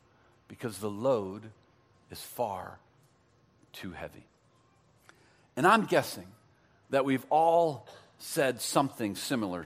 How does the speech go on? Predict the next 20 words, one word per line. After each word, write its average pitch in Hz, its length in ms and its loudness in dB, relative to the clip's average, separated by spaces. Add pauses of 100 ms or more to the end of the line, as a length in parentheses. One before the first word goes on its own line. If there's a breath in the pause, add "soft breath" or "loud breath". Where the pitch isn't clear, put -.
to 113 100 -4
this 92 360 -2
at 107 120 -6
some 101 180 -4
point 90 280 -14
in 82 80 -14
life. - 220 -16 (580 soft breath)
That 143 140 2
the 160 100 4
load 190 460 8 (180 loud breath)
is - 160 -4
too 226 200 2
heavy, 190 500 2 (180 loud breath)
the 131 100 2
weight 196 360 6
is 156 140 -6
too - 140 0
much 196 260 4
to 170 100 -2
bear, 151 480 4